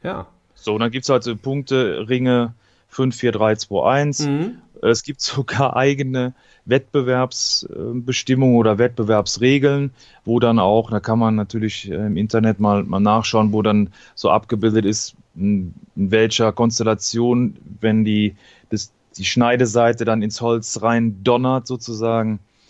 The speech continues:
Speaker 2: ähm, ja, wann es dann Punkte gibt und wann nicht. Also es gibt auch ungültige Treffer, wobei ich mich dann gefragt habe, also, ähm, ich versuch's mal zu beschreiben, wenn du die, die Doppelaxt jetzt geschleudert oder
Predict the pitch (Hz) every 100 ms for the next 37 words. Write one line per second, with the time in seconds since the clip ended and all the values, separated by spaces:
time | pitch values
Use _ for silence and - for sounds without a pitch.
0 | - _ _ - 107 107 107 104 _ 104
1 | 104 117 120 127 113 135 135 131 127 113
2 | 127 - - 113 120 127 117 113 104 127
3 | 123 113 123 135 120 107 98 104 - 107
4 | - 104 95 _ _ - 104 110 113 110
5 | 113 120 - 127 127 120 117 107 117 -
6 | _ _ _ _ _ _ _ _ _ -
7 | 107 113 107 117 131 135 117 117 110 -
8 | 110 120 131 123 120 110 107 104 104 117
9 | 120 139 - 110 123 - 120 117 - -
10 | - 110 - 117 113 135 135 120 113